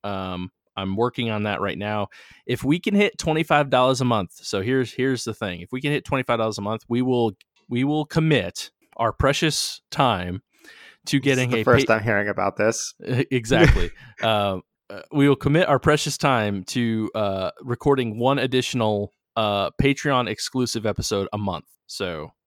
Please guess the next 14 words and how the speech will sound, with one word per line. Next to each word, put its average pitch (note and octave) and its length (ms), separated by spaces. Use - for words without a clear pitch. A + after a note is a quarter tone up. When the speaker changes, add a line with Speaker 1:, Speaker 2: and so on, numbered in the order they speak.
Speaker 1:
if - 100
you A#2+ 100
want, A#2 360
if C3+ 160
you E3 100
want E3+ 220
exactly C#3+ 500
twenty-five B2+ 420
percent G#2+ 300
more G#2+ 400
D G#2+ 180
A G2+ 40
W F#2 320
F D#2+ 180